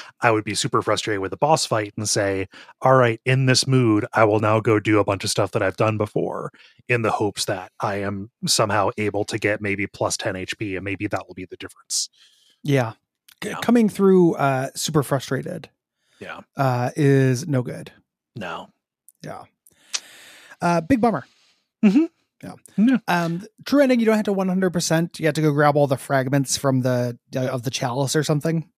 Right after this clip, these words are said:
Speaker 1: Okay.
Speaker 2: Um, and, and they're in bespoke places, uh, that do have bespoke challenges be-,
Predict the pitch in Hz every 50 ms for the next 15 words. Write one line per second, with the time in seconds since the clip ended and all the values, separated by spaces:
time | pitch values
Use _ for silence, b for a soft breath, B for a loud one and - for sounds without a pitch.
0 | _ _ _ - - 147 160 - 127 143 156 185 175 123 - - 143 143 147 156
1 | - - - 175 165 190 208 202 196 185 175 160 - - 175 160 - - 147 143
2 | 147 - - 202 185 - - - - _ _ b b b b b b b b b
3 | b b b b 151 147 139 135 135 135 131 151 151 135 135 151 147 135 143 143
4 | 139 139 135 135 131 127 117 123 - - 147 135 143 123 - 143 135 120 - -
5 | 127 113 120 120 117 117 110 - - 185